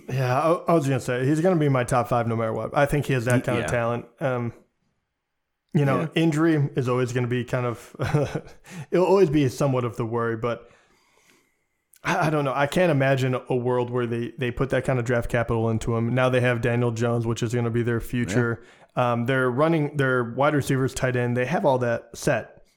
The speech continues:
Speaker 1: So they should be making a huge, uh, contribution to either that line to get that right, um, or that defense in order to allow them to run the ball more professionally.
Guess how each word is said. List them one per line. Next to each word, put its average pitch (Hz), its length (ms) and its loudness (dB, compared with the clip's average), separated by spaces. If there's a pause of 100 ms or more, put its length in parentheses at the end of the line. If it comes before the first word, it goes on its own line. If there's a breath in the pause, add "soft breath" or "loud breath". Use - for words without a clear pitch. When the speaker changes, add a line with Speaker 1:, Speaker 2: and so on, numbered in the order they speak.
(360)
Speaker 1:
So 147 180 0
they 143 140 2
should 135 320 -2
be 135 200 4
making 123 480 0
a 120 200 -2
huge, 123 640 -2 (500)
uh, 120 140 0
contribution 120 720 -2
to 120 260 -4
either 120 400 0
that 117 240 -2
line 147 400 0
to 139 120 -4
get 127 180 -2
that 123 160 0
right, 123 320 0 (480 soft breath)
um, 113 360 0 (520)
or 135 100 2
that 120 200 -2
defense 120 420 -2
in 127 120 -2
order 117 200 -2
to 113 400 -4
allow 117 340 0
them 113 200 -4
to 113 300 -4
run 117 220 -2
the 113 80 -2
ball 113 220 0
more 113 160 -2
professionally. - 560 -10